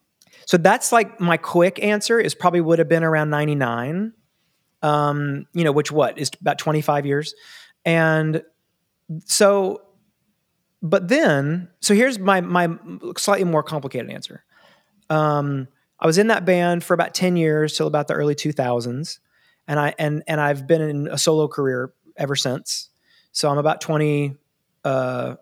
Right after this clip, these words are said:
about twenty-three or four years, whatever, into a solo career. Probably a good fifteen years of that, I was still, um, we were talking just before this, and I was saying that,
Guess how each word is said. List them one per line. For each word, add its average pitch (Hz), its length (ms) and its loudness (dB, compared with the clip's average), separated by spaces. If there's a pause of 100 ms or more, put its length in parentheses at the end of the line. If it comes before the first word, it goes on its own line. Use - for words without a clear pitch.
(160)
about 262 160 -2
twenty-three 135 1000 -4
or 131 40 -2
four 123 180 -4
years, 123 200 -6
whatever, 127 280 -6
into 131 260 -6
a 120 40 -4
solo 143 240 0
career. 120 220 -2 (760)
Probably 214 1120 0 (760)
a 175 100 2
good 170 640 0 (840)
fifteen - 560 0
years 214 300 4
of 262 60 0
that, 311 320 -4 (240)
I 190 140 4
was 180 180 2
still, 196 840 0 (120)
um, 170 480 0
we 190 100 4
were 190 80 4
talking 185 240 2
just 170 140 -4
before 180 320 2
this, 147 200 0
and 147 80 -4
I 143 40 -2
was 139 120 -2
saying 147 280 0
that, 131 260 -6